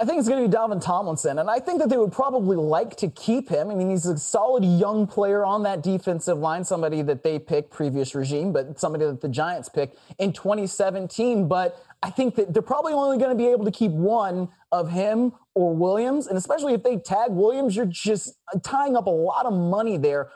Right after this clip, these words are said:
on that defensive line. And Dalvin Tomlinson, I think, is just somebody that's gonna be able to go somewhere else, be a guy who can stuff the run, do a good job with that.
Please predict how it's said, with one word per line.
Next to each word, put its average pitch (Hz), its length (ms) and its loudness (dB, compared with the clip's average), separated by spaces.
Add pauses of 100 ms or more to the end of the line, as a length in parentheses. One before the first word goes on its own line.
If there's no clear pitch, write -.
(160)
on 190 180 0
that 190 240 -2
defensive 165 600 -2
line. 165 440 -2 (220)
And 156 80 0
Dalvin 214 220 0
Tomlinson, 202 420 -2
I 165 80 0
think, 170 220 -2
is 156 120 -4
just 165 220 -4
somebody 190 320 0
that's 156 220 0
gonna 175 240 0
be 180 200 2
able 165 260 0
to 185 100 0
go 151 240 0
somewhere 165 500 -2
else, 175 220 0 (280)
be 196 200 2
a 240 80 2
guy 185 300 0
who 185 120 -2
can 147 160 -2
stuff - 540 -4
the 170 160 0
run, 165 340 0
do 165 160 2
a 143 40 0
good 156 280 -2
job 156 340 0
with 165 180 0
that. 180 180 0